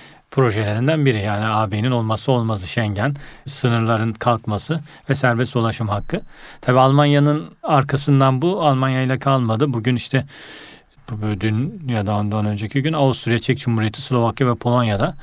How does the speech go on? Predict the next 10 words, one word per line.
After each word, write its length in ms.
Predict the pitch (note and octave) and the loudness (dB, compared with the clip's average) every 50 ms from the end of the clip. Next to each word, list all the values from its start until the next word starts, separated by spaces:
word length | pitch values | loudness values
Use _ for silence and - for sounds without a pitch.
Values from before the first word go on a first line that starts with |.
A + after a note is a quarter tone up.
| - - - - - - - - | -20 -20 -20 -20 -20 -12 -2 2
benzer 300 | B2 B2 A#2+ A2+ B2+ B2 | 2 4 4 4 2 0
şekilde, 540 | - - A2+ - - A#2 G#2+ C3+ D#3+ F3 G3 C#4 C#4 B3 F3+ C#3 B2 | 0 -2 -4 -4 -2 0 2 2 2 0 0 -6 -8 -6 -4 -2 -2
e, 40 | A#2 | -4
sınır 260 | - - - C3 A#2+ | -4 -4 -4 -4 -2
kontrollerine 640 | - - A#2+ A2 G#2+ - A#2+ A2+ A2 G#2+ G#2 G#2+ G#2+ | -2 -2 -2 -2 -2 -2 -2 0 0 0 0 0 0
geçeceklerini, 720 | G#2 A2+ A2 - - B2 - - - G#2+ F#2+ G2+ B2 E3 - - - - - - | 0 -2 -2 0 -2 -2 -2 -2 -2 -2 0 0 -2 -4 -4 -8 -18 -20 -20 -10
Schengen'i 560 | - - C#3+ B2+ A#2 A2 A2 G#2+ A#2 C3+ D3 | -2 0 2 2 2 2 0 0 0 0 0
askıya 400 | D#3+ C#3+ B2+ - - - - B2 | 0 0 -2 -2 -2 -2 0 2
aldıklarını 640 | A#2 A2+ A2+ G#2 G#2+ - - A#2 A2+ A2+ A2+ A2+ - - - - - - - - - - - | 2 2 0 -2 -4 -4 -2 0 0 0 0 0 -2 -4 -10 -20 -20 -20 -20 -20 -20 -8 -4
açıkladılar. 760 | A#2+ A2+ - - - - - A2 G2+ G2 G#2+ A#2 D#3+ D3+ - | -2 -2 -2 -4 -6 -4 -2 -2 0 2 2 2 2 0 -2